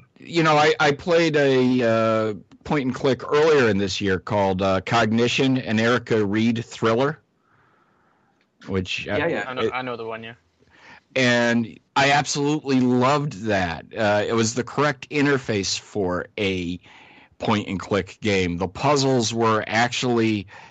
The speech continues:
Speaker 1: challenging instead of, you know, and the zombies could solve the puzzles in The Walking Dead. Um, <laughs> it's, it, it, it was an actual point and click adventure, uh, without the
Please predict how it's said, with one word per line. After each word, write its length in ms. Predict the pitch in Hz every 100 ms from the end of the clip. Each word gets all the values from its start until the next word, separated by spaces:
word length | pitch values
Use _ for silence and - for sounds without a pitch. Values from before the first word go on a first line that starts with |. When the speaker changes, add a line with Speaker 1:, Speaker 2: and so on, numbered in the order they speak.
| _
Speaker 1:
challenging 880 | - - 147 139 135 117 92 82 80
instead 440 | 90 90 - 104
of, 580 | 98 95 92 87 - - -
you 100 | 104
know, 200 | 92 92
and 200 | 107 110
the 160 | 120 117
zombies 520 | 113 127 139 131 101
could 200 | - 98
solve 320 | - 104 95
the 80 | 87
puzzles 580 | 85 95 87 85 80 - -
in 280 | 92 90 - 85
The 140 | 92
Walking 520 | 87 87 85 80 85 92
Dead. 320 | 98 87 - - - - - - -
Um, 760 | 110 104 101 98 98 98 95 - _ _
<laughs> 280 | _ -
it's, 420 | - 139 123 - -
it, 200 | 131 - - - - _ -
it, 360 | - 156 156 151
it 120 | 156 160
was 240 | 156 131
an 100 | 135
actual 580 | 131 147 156 151 160 131
point 360 | 123 - 147 135
and 100 | 123
click 320 | - 143 131
adventure, 800 | 117 113 127 139 - 120 113 110 - - - - -
uh, 320 | 117 110 107
without 500 | 110 117 123 156 156
the 380 | 143 127 120 110